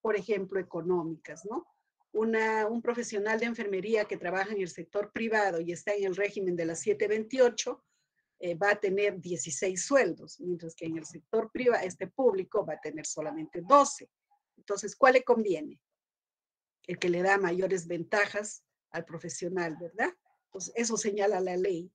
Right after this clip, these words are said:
dice de que en caso de que, eh, no haya incompatibilidad, se aplica la norma <clears throat> que ofrece, pues, la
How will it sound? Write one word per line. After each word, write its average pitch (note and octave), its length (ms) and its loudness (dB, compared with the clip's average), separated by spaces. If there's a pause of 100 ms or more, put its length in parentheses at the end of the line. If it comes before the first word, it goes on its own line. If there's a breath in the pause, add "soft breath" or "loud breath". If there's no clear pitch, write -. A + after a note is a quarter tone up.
dice G3 280 -6
de F#3 160 -4
que F#3 360 -8
en F#3 160 -8
caso A#3 360 2
de F#3 160 -4
que, F3+ 340 -6 (540)
eh, G3 160 0
no G3+ 500 4
haya G#3+ 400 4
incompatibilidad, A3 1160 0 (320)
se - 200 2
aplica A3 520 0
la G3 160 -2
norma G#3 640 0 (140)
<clears throat> - 420 -2 (240)
que A3+ 240 4
ofrece, G#3+ 440 0
pues, G#3 280 -2
la F3 340 -4